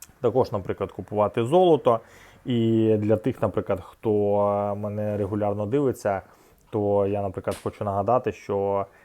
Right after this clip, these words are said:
тоді, коли я попередній раз розказував про золото, золото коштувало чотири тисячі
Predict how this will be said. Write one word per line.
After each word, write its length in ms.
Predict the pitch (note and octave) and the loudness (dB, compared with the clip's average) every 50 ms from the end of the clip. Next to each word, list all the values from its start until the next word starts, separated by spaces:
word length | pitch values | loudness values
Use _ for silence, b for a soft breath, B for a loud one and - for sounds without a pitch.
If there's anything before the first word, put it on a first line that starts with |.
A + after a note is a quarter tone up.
| b b _ | b b _
тоді, 300 | - A2 G#2 G#2 B2 C3 | -4 -4 -2 -2 -4 -6
коли 340 | B2+ - A#2+ A2+ A2 A2 G#2+ | -6 -4 -2 -2 0 0 -2
я 360 | G2+ G2+ G#2 A#2 A#2+ A2+ A#2 | -2 -2 0 0 0 0 0
попередній 680 | - - G#2 - - A2+ A2 A2+ A2 G#2 G2+ G2+ G2+ | -2 -6 -8 -2 0 2 2 2 2 0 -2 -4 -2
раз 280 | G#2 G#2+ G2+ F#2 - - | -2 -2 -2 -2 -4 -10
розказував 540 | G2 - - - G#2+ G2+ F#2 G2 F#2+ F#2+ F2 | -16 -16 -2 0 0 0 0 0 -2 -4 -4
про 200 | - - G#2 G#2+ | -4 -6 -4 0
золото, 540 | A#2 D3+ D#3+ D#3 C#3+ A#2+ - G#2+ G2+ F#2+ - B B B B B B B _ | 4 4 4 4 4 2 2 0 0 0 -2 B B B B B B B _
золото 440 | A2+ G2+ F#2+ A#2+ C3 C3 B2 - A2+ | -6 -2 0 2 2 2 2 0 -2
коштувало 600 | - - A#2 A2+ - - G#2+ G2+ G2 G2 G2 F#2+ | -2 -2 -4 -4 -2 -2 -2 -2 0 -2 -2 -4
чотири 400 | - - G2+ F#2+ - A#2 G#2+ G#2+ | -4 -8 -12 -4 -2 0 0 0
тисячі 600 | F#2+ - A#2 A#2 - G#2+ - - - G#2+ G2+ G2 | -2 -2 -8 -8 -8 -12 -14 -10 -6 -4 -4 -4